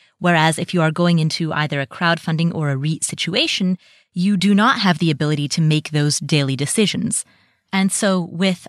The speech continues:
either option, whether you go with crowdfunding or reits, you are ceding control of how that investment is handled to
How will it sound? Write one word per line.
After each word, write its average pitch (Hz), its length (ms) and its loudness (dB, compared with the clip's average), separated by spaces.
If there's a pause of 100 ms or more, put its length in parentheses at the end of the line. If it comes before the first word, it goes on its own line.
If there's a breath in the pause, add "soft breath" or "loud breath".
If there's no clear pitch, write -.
either 277 300 2
option, 170 400 0
whether 190 180 2
you 190 140 4
go 170 240 2
with 160 220 -4
crowdfunding 170 600 -2
or 160 160 -2
reits, 196 400 0 (320 soft breath)
you 220 380 0
are 170 420 0 (720 soft breath)
ceding 285 720 -2
control 220 720 0
of 196 260 0
how 196 540 0
that 180 300 0
investment 165 500 0
is 156 120 -8
handled 175 580 0 (140)
to 240 500 0